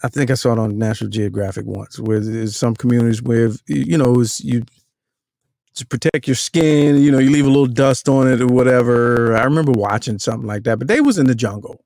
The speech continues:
okay? It's, it's a little, it's different. Like, you're, you're civilized. I,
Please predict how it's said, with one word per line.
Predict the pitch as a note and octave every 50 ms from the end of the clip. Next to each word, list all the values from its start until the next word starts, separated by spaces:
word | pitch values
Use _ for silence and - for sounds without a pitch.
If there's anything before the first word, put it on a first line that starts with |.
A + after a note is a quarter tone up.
| _ _ _ _ _ -
okay? | C#3+ B2 A2+ G#2 - _ _ _ -
It's, | - C3 - - -
it's | D#3 - -
a | E3
little, | D3+ D#3 D3 C3+ C3 B2+ - _ _ _ _ _ _ _ _ _ _ _ _ _ _ _ _ _ _ _ _ _ _ _ _ _ - -
it's | F#3+ F3
different. | D3+ F#3+ E3+ - - A#2 - _ _ _ _ _ _ _ _ _ _ _ _ _ _ _ _ _ _ _ _ _
Like, | - C3+ C#3+
you're, | A3 A#3+ B3 F3+ - - -
you're | D#3+ C#3 G#2+ G#2 G#2 E3 A3 A3
civilized. | - - - _ - - - - D#3+ G#3 F#3+ B2+ G2+ F#2+ F2 F2+ - - -
I, | B2+ C3